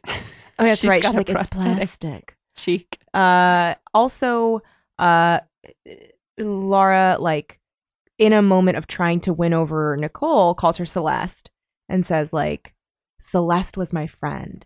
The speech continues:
Speaker 1: Yeah.
Speaker 2: Nicole's dead." Which I guess is an
Speaker 1: Which gets
Speaker 2: interesting
Speaker 1: through to her.
Speaker 2: Yeah, it, it works. Like, it's an interesting way to be like, "We are friends, though. Like, what
Speaker 1: Yeah.
Speaker 2: we had was real."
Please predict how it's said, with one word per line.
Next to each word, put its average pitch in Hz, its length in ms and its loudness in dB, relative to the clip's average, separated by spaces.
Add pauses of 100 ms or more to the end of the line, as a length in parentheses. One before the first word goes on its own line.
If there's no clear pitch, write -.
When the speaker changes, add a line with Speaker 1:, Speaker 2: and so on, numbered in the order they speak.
Speaker 1:
Yeah. 170 220 -2
Speaker 2:
Nicole's 156 460 0
dead." - 460 -8 (560)
Which 262 160 -4
I 427 80 2
guess 427 220 -2
is 330 80 -8
an 311 80 2
Speaker 1:
Which 233 100 0
gets 233 40 -2
Speaker 2:
interesting 247 340 0
Speaker 1:
through 208 240 2
to 175 140 -2
her. 156 300 -4
Speaker 2:
Yeah, 233 280 4
it, 202 120 0
it 226 200 0
works. 156 440 -2
Like, 196 240 4
it's 196 160 -4
an 208 80 -2
interesting 220 360 -2
way 180 120 4
to 175 80 4
be 170 120 0
like, 147 360 -4 (840)
"We 202 380 2
are 180 260 2
friends, - 300 -6
though. - 360 -10
Like, 170 240 -4 (500)
what 185 400 0
Speaker 1:
Yeah. 202 40 -2
Speaker 2:
we 214 120 0
had 165 260 -2
was 143 180 -12
real." 69 440 -14